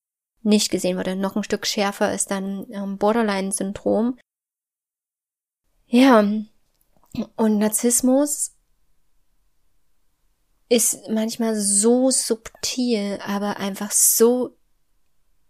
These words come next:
crazy, dass wir es erst im Laufe der Zeit wirklich feststellen, wenn wir in einer toxischen Beziehung sind, in einer narzisstisch geprägten Beziehung.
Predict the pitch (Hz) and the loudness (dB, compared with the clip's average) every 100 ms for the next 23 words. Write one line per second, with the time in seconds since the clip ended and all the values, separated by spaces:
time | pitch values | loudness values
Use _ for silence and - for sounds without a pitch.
0 | _ _ - - - 226 262 339 330 220 | _ _ -10 -4 4 6 8 4 2 2
1 | 214 254 - _ _ _ _ _ _ _ | 0 -2 -14 _ _ _ _ _ _ _
2 | - - 208 - 208 196 - - _ _ | -4 0 0 0 0 -2 -8 -16 _ _
3 | _ _ 208 208 202 202 190 196 190 185 | _ _ 0 0 -2 -2 -2 -2 -4 -4
4 | - 196 196 208 220 190 196 190 - 196 | -4 -2 -2 -4 -4 -6 -6 -8 -4 -2
5 | 202 - - - 247 269 302 403 427 _ | -2 -4 -6 -2 0 0 -2 -4 -12 _
6 | _ _ 220 220 226 214 208 208 208 202 | _ _ -2 0 0 -2 -2 -2 -4 -6
7 | 214 - 208 214 214 - 220 220 226 220 | -10 -6 -4 -4 -4 -4 -4 -4 -4 -4
8 | 208 202 196 202 - 226 - - 220 - | -4 -4 -6 -4 -4 -4 -4 -8 -10 -6
9 | 214 - 233 240 - 247 240 269 | -6 -4 -8 -6 -4 -2 0 -2